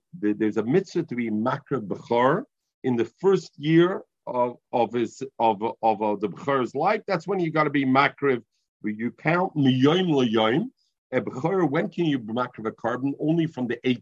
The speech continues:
day, mishmoina yom. So you count from the eighth day, from that day, because it says, "Lifnei Hashem Elokecho, techleno shana b'shana." So it's mashma, you should eat it in the first year, you should eat it, take the first year.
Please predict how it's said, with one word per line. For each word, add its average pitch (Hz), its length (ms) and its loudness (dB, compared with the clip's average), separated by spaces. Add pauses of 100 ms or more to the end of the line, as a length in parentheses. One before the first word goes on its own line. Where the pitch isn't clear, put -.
day, 104 240 0
mishmoina 123 560 -2
yom. 123 380 0 (180)
So - 160 -8
you 107 140 0
count 180 420 -2 (100)
from 180 280 0
the 160 200 -2
eighth 170 320 -2
day, 208 420 6 (280)
from 220 300 0
that 202 340 0
day, 196 240 0
because 135 400 -6
it 135 160 -6
says, 165 300 -6
"Lifnei 143 400 -4
Hashem 143 320 -6
Elokecho, 127 760 -2 (320)
techleno 139 720 2 (180)
shana 254 460 2
b'shana." 175 560 -2 (320)
So 143 120 -2
it's 135 140 -8
mashma, 202 520 -2
you 160 100 2
should 156 340 -2
eat 277 240 4
it 214 220 6 (240)
in 247 300 2
the 208 80 0
first 202 460 -4
year, 208 280 8
you 180 180 -4
should 165 380 0
eat 202 160 -2
it, 185 160 6 (500)
take 208 220 0
the 165 120 -4
first - 380 -6
year. 95 200 -6